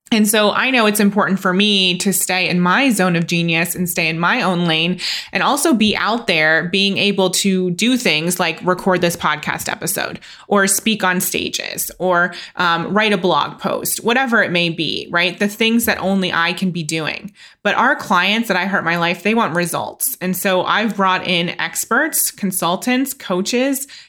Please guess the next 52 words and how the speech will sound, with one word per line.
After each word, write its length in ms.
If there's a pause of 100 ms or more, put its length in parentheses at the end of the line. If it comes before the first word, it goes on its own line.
to 100
support 340
our 140
clients 440
in 200
getting 340
results. 560
Because 380
from 240
my 180
perspective, 760
that's 280
the 80
most 260
important 460
thing. 280 (400)
If 140
I'm 240
not 220
your 160
gal 480
to 120
teach 300
you 80
about 300
publicity, 680
then 340
I'm 200
gonna 160
bring 280
somebody 480
in 280
<laughs> 180
who 140
is 140
an 180
expert 440
at 180
that. 400 (440)
Okay. 220
So 360
I 200
always, 380
I 60
had 100
a 100
coach 340
once 220
tell 220
me, 160
you 80
know, 180